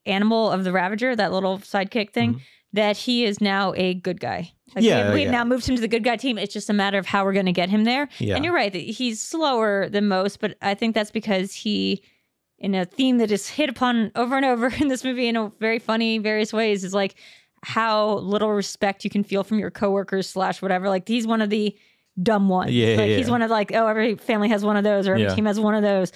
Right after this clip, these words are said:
Speaker 2: Yeah.
Speaker 1: He's, because he's a child, he's newly born and was hatched too early from his egg.
Speaker 2: Yeah.
Speaker 1: Uh, he's, like, there's, like, a newness to him, to
Speaker 2: Yeah.
Speaker 1: the world. So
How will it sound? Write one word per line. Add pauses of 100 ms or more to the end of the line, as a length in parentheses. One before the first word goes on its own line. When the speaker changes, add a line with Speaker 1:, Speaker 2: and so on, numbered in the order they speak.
Speaker 2:
Yeah.
Speaker 1:
He's,
because
he's
a
child,
he's
newly
born
and
was
hatched
too
early
from
his
egg.
Speaker 2:
Yeah. (200)
Speaker 1:
Uh, (380)
he's,
like, (200)
there's,
like,
a (140)
newness
to
him,
to
Speaker 2:
Yeah.
Speaker 1:
the
world.
So